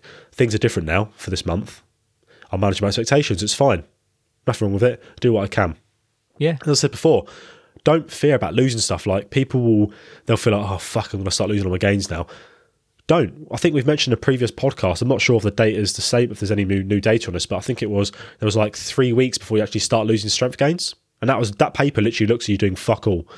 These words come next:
Speaker 1: So people did literally nothing, and it took, like, three weeks before their strength started to
Speaker 2: Yeah.
Speaker 1: dip.
Speaker 2: Well, muscle and, yeah.
Speaker 1: Yeah.
Speaker 2: I think anything, like, dramatic that had changed was more linked towards, like, new, uh, skill loss,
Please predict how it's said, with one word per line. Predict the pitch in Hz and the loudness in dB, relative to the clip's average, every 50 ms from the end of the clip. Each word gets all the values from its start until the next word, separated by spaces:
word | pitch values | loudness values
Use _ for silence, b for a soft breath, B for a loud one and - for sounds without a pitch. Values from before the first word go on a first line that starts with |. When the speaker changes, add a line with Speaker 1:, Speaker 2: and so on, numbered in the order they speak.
| B B B B | B B B B
Speaker 1:
So | - - | -2 0
people | 127 131 123 120 | 0 2 2 2
did | 110 117 101 110 | 2 2 2 2
literally | 123 127 - - - 92 | 0 0 0 -2 -2 -2
nothing, | 95 107 123 110 - - 87 95 110 - - - B B B B B B B | 0 0 -2 -2 0 0 0 0 -2 -6 -14 -20 B B B B B B B
and | 101 | -4
it | 101 | -4
took, | - - 117 - | -2 -2 -2 -2
like, | 110 95 98 | -2 -4 -4
three | - - - - 120 107 | -6 -8 0 2 2 2
weeks | 101 107 110 113 - | 4 2 0 0 -2
before | - 98 - - 107 98 95 92 - B B B B B | -8 -8 -2 0 2 4 4 4 2 B B B B B
their | - 101 95 | -2 -2 0
strength | - - - 110 95 95 - | 0 0 0 0 -2 0 -4
started | - - 98 92 - 101 - | -2 0 0 0 0 -2 -4
to | - - 98 95 90 | -2 -2 -2 -2 -2
Speaker 2:
Yeah. | - 120 101 98 | -4 -8 -10 -2
Speaker 1:
dip. | - 101 - | -2 -2 -2
Speaker 2:
Well, | 131 - - | -2 -6 -6
muscle | 147 135 143 131 - - 120 110 110 | -4 -4 -4 -4 -4 -6 -6 -6 -6
and, | 104 107 107 110 - - | -8 -8 -10 -12 -14 -14
yeah. | 175 113 101 101 95 b b b b b b b b b b b b b | -12 -12 -12 -12 -14 b b b b b b b b b b b b b
Speaker 1:
Yeah. | 110 95 90 - - | 0 0 0 0 -4
Speaker 2:
I | - | -6
think | 123 - - - - - - 175 175 175 - - | -6 -6 -10 -20 -10 -2 0 0 0 0 -2 0
anything, | 147 151 156 143 - - - 143 135 135 135 127 117 - - _ _ _ - | 2 2 2 0 0 0 0 2 4 4 2 0 -2 -4 -16 _ _ _ -2
like, | 127 120 123 131 131 - - - - - - _ _ _ _ - | 0 0 0 0 -6 -14 -18 -20 -20 -20 -20 _ _ _ _ -10
dramatic | 135 120 117 120 123 - - 107 - 135 - | -4 0 0 2 2 2 0 -2 -2 -2 -4
that | 123 113 | -4 -4
had | - | -2
changed | - - 139 127 120 120 113 110 | -2 0 2 2 2 2 0 -2
was | 110 104 104 | -4 -2 0
more | 135 131 123 120 | 2 2 2 2
linked | 117 123 156 - | 0 -2 -4 -6
towards, | - 113 110 110 107 110 - | -6 -4 -2 -2 -2 -2 -2
like, | 110 104 - - - _ _ - | -2 -2 -2 -6 -12 _ _ -4
new, | 147 131 127 135 135 143 - - | 0 2 4 4 2 2 0 0
uh, | 139 117 113 110 110 107 - B B B B B B B B B B B - | 0 2 2 4 2 2 0 B B B B B B B B B B B -10
skill | - - - - 156 131 117 107 | -8 -4 0 2 2 2 2 -2
loss, | 107 - - - - - - - - | -6 -8 -10 -14 -10 -10 -10 -10 -10